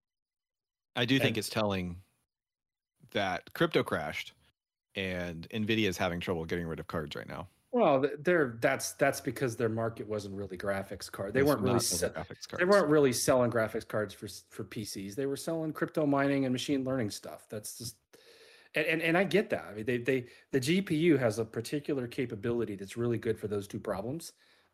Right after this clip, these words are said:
Speaker 2: and they exploited that market. That's, that's
Speaker 1: Yep.
Speaker 2: smart.
Speaker 1: And I, I do, but I do think it's also telling that if you go look at, um, all the reviews for graphics cards,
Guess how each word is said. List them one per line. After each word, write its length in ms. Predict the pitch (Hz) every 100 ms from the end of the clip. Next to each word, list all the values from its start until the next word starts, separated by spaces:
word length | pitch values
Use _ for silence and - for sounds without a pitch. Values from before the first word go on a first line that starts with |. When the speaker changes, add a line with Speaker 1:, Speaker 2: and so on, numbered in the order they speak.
| -
Speaker 2:
and 180 | 117
they 100 | 117
exploited 480 | 113 - - 113 107
that 160 | 107 101
market. 400 | 107 143 - 65
That's, 360 | 98 - - _ _ _ _ _
that's 200 | 104 95
Speaker 1:
Yep. 160 | - 90
Speaker 2:
smart. 180 | 98 - _ _ _ _ _ -
Speaker 1:
And 120 | 113
I, 160 | 120 -
I 140 | 127
do, 500 | 110 123 139 131 117 -
but 100 | 107
I 100 | 101
do 200 | 120 113
think 180 | 113
it's 100 | 92
also 220 | 101 101 95
telling 360 | 98 87 90
that 240 | 85 92 -
if 160 | 101 110
you 100 | 107
go 260 | 113 107
look 240 | 104 101 98
at, 260 | 90 85 - _ _ -
um, 580 | 85 82 82 82 - - -
all 260 | 101 101
the 220 | 95 92 87
reviews 720 | 90 87 95 92 98 104 107 -
for 380 | - 95 90 87
graphics 400 | 92 87 - -
cards, 540 | 107 110 120 - -